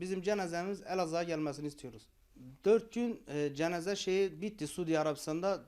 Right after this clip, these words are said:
Dört, biz de sürekli uğraşıp duruyoruz. Bırakmıyoruz oradaki konsolosluk oraya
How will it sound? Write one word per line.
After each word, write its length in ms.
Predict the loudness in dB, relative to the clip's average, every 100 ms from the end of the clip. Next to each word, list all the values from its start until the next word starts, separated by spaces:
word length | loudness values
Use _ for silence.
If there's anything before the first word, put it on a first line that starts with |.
| -4
Dört, 220 | -4 -4
biz 160 | -2
de 100 | -2
sürekli 360 | 0 0 0 0
uğraşıp 440 | 2 2 0 -4
duruyoruz. 340 | -2 -2 -2 0
Bırakmıyoruz 540 | 2 2 0 -2 -2
oradaki 600 | -2 0 0 0 -2 -4
konsolosluk 680 | -4 -4 -2 -4 -4 -10 -6
oraya 420 | -2 0 0 -4